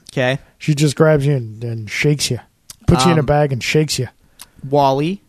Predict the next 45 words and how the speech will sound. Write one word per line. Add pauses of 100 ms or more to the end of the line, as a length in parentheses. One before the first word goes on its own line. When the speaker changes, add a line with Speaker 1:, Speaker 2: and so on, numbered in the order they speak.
(300)
Speaker 1:
Put
Wall-E
in
there. (200)
Speaker 2:
Yeah, (360)
yeah. (500)
Speaker 1:
He's
not
really
a
fighter
though,
but,
you
know,
he's
scrappy.
Speaker 2:
Yeah,
you
know.
Um, (540)
Speaker 1:
The
Incredibles.
You
got
your
Speaker 2:
oh,
well,
Speaker 1:
powerhouses
there.
Speaker 2:
the
whole
Speaker 1:
You
know.
Speaker 2:
cast
in
there. (380)
Yeah, (220)
so
it's, (560)
it's,
it's,
uh,
it's
worth